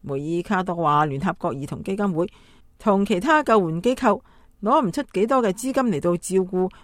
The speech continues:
數百萬天旱受害者嘅基本需求。佢又警告話，如果冇足夠嘅資金嚟到應對呢場人道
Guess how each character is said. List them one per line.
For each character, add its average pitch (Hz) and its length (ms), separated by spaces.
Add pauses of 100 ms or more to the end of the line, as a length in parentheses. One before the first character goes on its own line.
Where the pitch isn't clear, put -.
數 240 320
百 226 320
萬 190 280
天 262 300
旱 190 220
受 170 240
害 170 200
者 165 200
嘅 190 220
基 214 180
本 160 180
需 208 140
求。 190 260 (420)
佢 185 100
又 180 120
警 185 180
告 202 140
話， 170 220 (380)
如 180 140
果 247 160
冇 269 140
足 302 120
夠 208 180
嘅 208 60
資 262 220
金 269 120
嚟 190 160
到 180 180
應 190 240
對 196 160
呢 233 140
場 165 260
人 156 220
道 170 140